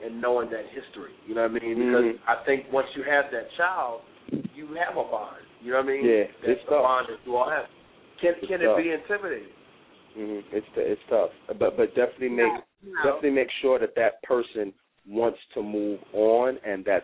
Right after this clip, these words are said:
Speaker 2: their ties to the, to the parent is only, you know, for the child. Not that, "Oh,
Speaker 1: Right.
Speaker 2: we hope that we can get back together," or, "We're still seeing each other on the slide," and no,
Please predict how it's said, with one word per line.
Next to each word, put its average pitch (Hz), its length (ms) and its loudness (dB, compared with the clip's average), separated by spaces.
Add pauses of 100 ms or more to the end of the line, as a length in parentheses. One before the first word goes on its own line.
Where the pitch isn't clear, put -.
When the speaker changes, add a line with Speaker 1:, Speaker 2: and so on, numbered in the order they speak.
Speaker 2:
their 104 180 2 (160)
ties 107 340 4 (180)
to 104 280 -10
the, 90 140 -4 (180)
to 120 60 -8
the 95 80 -2 (160)
parent 107 420 2 (360)
is 104 140 0 (180)
only, 110 500 0 (140)
you 123 100 0
know, 98 120 2 (120)
for 107 180 4
the 101 160 -4
child. 82 380 0 (420)
Not 107 340 2
that, 101 260 4
"Oh, 104 140 4
Speaker 1:
Right. 95 100 -2
Speaker 2:
we 101 100 -8
hope 104 240 -4
that 101 80 -2
we 104 80 -2
can 101 100 -6
get 98 160 -4
back 98 240 -2
together," 95 500 -2 (220)
or, 95 280 0
"We're 101 180 -2
still 101 180 2 (120)
seeing 98 180 -4
each 98 140 -6
other 98 160 4
on 95 100 -2
the 92 160 -6
slide," 98 520 4
and 87 200 -10 (160)
no, 87 200 -8